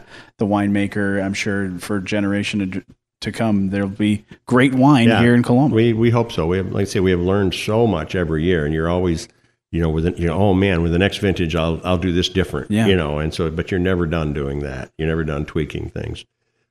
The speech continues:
Speaker 2: But it's, it's fun to be able to, to pull out a wine that you made five years ago.
Speaker 1: Right.
Speaker 2: Um, we actually have a Syrah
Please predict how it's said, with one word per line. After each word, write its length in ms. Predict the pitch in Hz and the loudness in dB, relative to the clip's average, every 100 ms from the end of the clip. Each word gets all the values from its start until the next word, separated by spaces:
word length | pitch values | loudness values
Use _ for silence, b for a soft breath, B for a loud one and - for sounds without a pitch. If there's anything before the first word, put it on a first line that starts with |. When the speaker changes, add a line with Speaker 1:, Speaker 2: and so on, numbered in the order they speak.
| - | -8
Speaker 2:
But 120 | 78 | -4
it's, 260 | 80 - - | -4 -6 -4
it's 200 | 90 - | -4 -2
fun 280 | - 107 101 | 0 4 4
to 60 | |
be 160 | 90 90 | 2 2
able 220 | 87 82 | 2 0
to, 220 | 78 76 - _ _ - | -2 -4 -8 _ _ -6
to 100 | 98 | -6
pull 240 | - 90 | 0 0
out 120 | 87 | 2
a 60 | 82 | 0
wine 260 | 78 76 76 | -2 -2 -2
that 100 | 71 | -4
you 80 | 71 | -4
made 220 | 71 69 | -4 -4
five 260 | 78 71 71 | -4 -4 -2
years 240 | 73 71 | -4 -4
ago. 400 | 69 69 65 65 | -8 -8 -8 -10
Speaker 1:
Right. 220 | - 92 92 69 | -2 0 0 -2
Speaker 2:
Um, 200 | 69 - _ b b _ | -4 -8 _ b b _
we 100 | 87 | 0
actually 280 | 87 - 80 | 0 0 0
have 180 | 87 82 | 0 0
a 40 | |
Syrah 920 | 80 78 76 80 82 82 78 - - | -2 -2 -2 0 0 0 -2 -6 -10